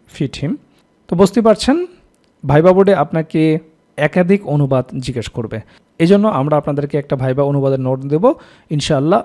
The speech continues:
সেই নোট থেকে আপনারা অনুবাদগুলো কমন পেয়ে যাবেন। এরপর স্যার বললেন, "ঠিক আছে, আপনি আসতে পারেন।" আমি সালাম দিয়ে বের হয়ে আসলাম। তো আপনারা বুঝতে পারলেন কোন কোন বিষয় থেকে আপনাকে ভাইবা বোর্ডে প্রশ্ন জিজ্ঞেস করতে পারে। অনুবাদ থেকে প্রশ্ন জিজ্ঞেস করবে,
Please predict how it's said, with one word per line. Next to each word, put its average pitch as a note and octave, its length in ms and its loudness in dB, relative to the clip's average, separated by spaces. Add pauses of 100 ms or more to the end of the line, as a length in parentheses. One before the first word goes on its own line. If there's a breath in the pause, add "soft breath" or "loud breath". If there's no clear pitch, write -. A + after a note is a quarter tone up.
সেই D3+ 220 -2
নোট C#3+ 200 -4
থেকে F3+ 240 -2
আপনারা C3 320 -2
অনুবাদগুলো C#3 580 -2
কমন A#2 320 -4
পেয়ে A2 160 -6
যাবেন। G2+ 340 -8 (840 soft breath)
এরপর G3 240 2
স্যার F3+ 240 2
বললেন, E3+ 260 2
"ঠিক A#3 180 -4
আছে, G#3 200 0
আপনি F3 260 -2
আসতে D3 280 -6
পারেন।" B3 220 -2
আমি B2+ 200 -2
সালাম A#2 360 -6
দিয়ে G#3+ 140 0 (200)
বের A#2 200 -4
হয়ে A2 200 -8
আসলাম। G#2 380 -10 (680 soft breath)
তো F3 60 4
আপনারা A3 200 4
বুঝতে G#3 260 2
পারলেন A3 260 2
কোন B3 220 2
কোন A#3+ 160 0
বিষয় G3+ 320 2
থেকে G#3+ 360 0
আপনাকে D3 400 -4
ভাইবা C3 240 0
বোর্ডে C#3+ 160 0
প্রশ্ন C#3 280 -4
জিজ্ঞেস C3 240 -4
করতে B2+ 240 -6
পারে। D#3+ 200 -2 (200)
অনুবাদ C3+ 320 0
থেকে C#3 240 -4
প্রশ্ন C#3 300 -6
জিজ্ঞেস C3 240 -4
করবে, C3+ 340 -2